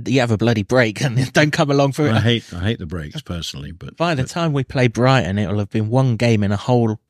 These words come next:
Speaker 1: calendar month, and
Speaker 2: Yeah.
Speaker 1: you're like, "We just had one with seven
Speaker 2: But
Speaker 1: games in it,
Speaker 2: <laughs> Yeah.
Speaker 1: and now you got one with one in it." I'm like, "What is going on here?" But no, I, I, I agree with you, Wilco. I, I, I really think we, we're going in the right line, and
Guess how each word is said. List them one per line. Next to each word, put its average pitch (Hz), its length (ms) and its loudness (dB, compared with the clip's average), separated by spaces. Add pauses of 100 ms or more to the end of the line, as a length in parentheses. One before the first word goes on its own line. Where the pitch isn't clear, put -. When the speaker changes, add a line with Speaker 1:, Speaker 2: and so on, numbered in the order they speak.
Speaker 1:
calendar 110 400 0
month, 117 440 -2
and 98 100 0
Speaker 2:
Yeah. 98 80 2
Speaker 1:
you're 90 80 -2
like, 107 340 -8
"We 120 200 -2
just 156 200 0
had 127 140 2
one 117 300 2
with 104 100 0
seven 110 360 2
Speaker 2:
But 98 60 -8
Speaker 1:
games 98 300 -6
in 90 140 -6
it, 107 140 -10 (140)
Speaker 2:
<laughs> - 140 -2
Yeah. 123 60 0 (200)
Speaker 1:
and 131 120 -2
now 139 80 2
you 139 100 2
got 120 140 -2
one 135 180 2
with 123 220 0
one 147 280 -2
in 104 140 -2
it." 92 160 -8
I'm 107 220 -4
like, 107 400 -6 (160)
"What 147 320 -8
is 92 160 -10
going 110 340 -2
on 101 200 -4
here?" 104 280 -4
But 104 240 -10 (360)
no, 143 120 4
I, 143 160 4
I, 147 200 -2
I 143 160 -2
agree 139 180 -4
with 120 80 -4
you, 113 140 -4
Wilco. 110 280 -4
I, 110 240 0
I, 120 160 0
I 113 160 2
really 120 280 4
think 107 200 -4
we, 107 240 0 (1300)
we're 127 200 -8
going 131 220 4
in 113 80 -2
the 110 80 -2
right 113 220 -2
line, 104 360 -4
and 104 240 -2